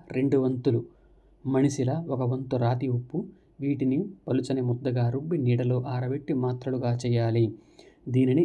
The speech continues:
అంజనం వలె కాటుక వలె కళ్ళకు పెట్టవచ్చును. చీకటి,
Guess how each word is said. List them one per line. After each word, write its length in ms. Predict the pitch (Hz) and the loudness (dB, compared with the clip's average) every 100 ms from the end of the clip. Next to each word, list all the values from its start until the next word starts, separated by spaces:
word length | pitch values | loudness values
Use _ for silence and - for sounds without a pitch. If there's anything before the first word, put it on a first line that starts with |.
| 170 | 0
అంజనం 380 | 139 131 147 135 | -4 -2 -2 0
వలె 180 | 120 147 | 0 0
కాటుక 380 | 156 123 120 127 | -2 -4 -4 -4
వలె 220 | 120 135 | -2 -2
కళ్ళకు 360 | 151 127 127 120 | -2 -2 -2 -4
పెట్టవచ్చును. 680 | 120 127 123 120 - 120 117 120 - _ _ _ - | -6 -4 -4 -4 -2 0 2 0 -10 _ _ _ -12
చీకటి, 460 | - 151 147 123 | 0 0 0 -2